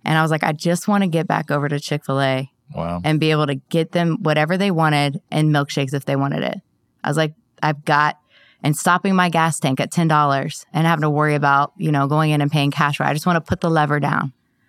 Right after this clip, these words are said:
Speaker 1: Like, I, I just need to get back to, you know, where we are, but it's up to me to make it happen now. And what does that look like? And, you know, I, I, I just trust that God was gonna open a door.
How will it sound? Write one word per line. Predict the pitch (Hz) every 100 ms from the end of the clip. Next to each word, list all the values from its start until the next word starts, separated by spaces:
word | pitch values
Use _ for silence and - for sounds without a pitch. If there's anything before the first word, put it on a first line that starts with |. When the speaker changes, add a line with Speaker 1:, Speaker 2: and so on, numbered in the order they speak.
| _ -
Speaker 1:
Like, | 151 -
I, | 160 147 - - - -
I | -
just | 151 165 175 -
need | 175 165
to |
get | 156 156 190
back | 151 147 - - - _ _ -
to, | 165 151 139 - -
you | 165
know, | 143
where | 139 151 151
we | 151
are, | 151
but | 147 143
it's | 151 -
up | 156
to | - 147
me | 151 156
to |
make | 143 -
it | 151
happen | 147 - -
now. | - - 151 _ _ -
And | 165
what | 151 165
does | 151
that | 156 -
look | 139
like? | 160 160 - _ _ - - _ -
And, | 147 147 147 147 147 - _ _ _ _ _
you | - 156
know, | 143
I, | 147 - -
I, | - -
I | 151
just | 156 -
trust | 156 -
that | 156
God | 151 151
was | 151
gonna | 156 151
open | 151 151
a | 143
door. | 160 160 143